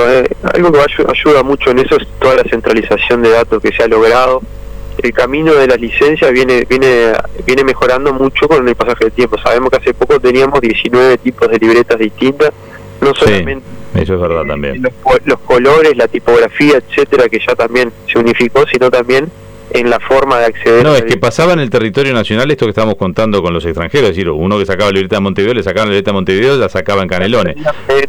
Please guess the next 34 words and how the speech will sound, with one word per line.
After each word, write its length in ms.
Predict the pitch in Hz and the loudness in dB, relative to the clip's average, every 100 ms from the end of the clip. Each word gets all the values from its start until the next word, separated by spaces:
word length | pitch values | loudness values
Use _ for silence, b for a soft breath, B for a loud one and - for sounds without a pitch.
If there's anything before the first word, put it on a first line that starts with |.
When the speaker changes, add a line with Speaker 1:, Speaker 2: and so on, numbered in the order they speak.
| - | 0
Speaker 1:
departamento 480 | 147 143 151 180 | 0 2 2 2
la 120 | 175 135 | 2 0
recuperaba 440 | 127 - 120 120 | -2 -2 0 0
en 80 | 113 | 0
otro. 240 | 110 113 | 0 2
Bueno, 220 | 117 117 | 4 4
eso 240 | 123 - 151 | 2 2 0
mismo 420 | 160 160 170 165 - | 0 2 0 0 -4
en 240 | - - | -4 0
Uruguay 280 | 120 120 127 127 | 2 4 4 2
ya 80 | |
se 80 | 127 | 0
fue 140 | 127 131 | 2 2
solucionando. 760 | 139 135 147 151 165 165 175 - - - - - - | 2 2 2 2 2 2 -2 -2 -14 -18 -18 -14 -4
El, 320 | 120 120 - | -2 0 0
el, 440 | 123 117 123 - - | 0 0 0 -2 -2
la 80 | |
finalización 600 | 127 143 135 123 131 165 160 | -2 0 0 0 -2 0 0
de 80 | |
ese 80 | 135 | 0
trabajo 380 | 131 135 139 139 | 2 2 2 0
de 100 | 127 | -2
unificación 580 | 120 123 120 - 143 135 | -2 0 0 0 0 0
viene 240 | 135 139 120 | 0 0 2
con 140 | 120 | 2
la 80 | 117 | 2
libreta 440 | 113 120 131 120 | 2 4 4 2
justamente 520 | 113 - 120 120 123 | -2 -2 -2 -2 -2
por 140 | 120 110 | 0 0
puntos, 320 | - 147 123 | -2 -2 0
que 80 | 117 | 2
va 80 | 123 | 2
a 40 | |
traer 320 | - 123 127 | 2 2 2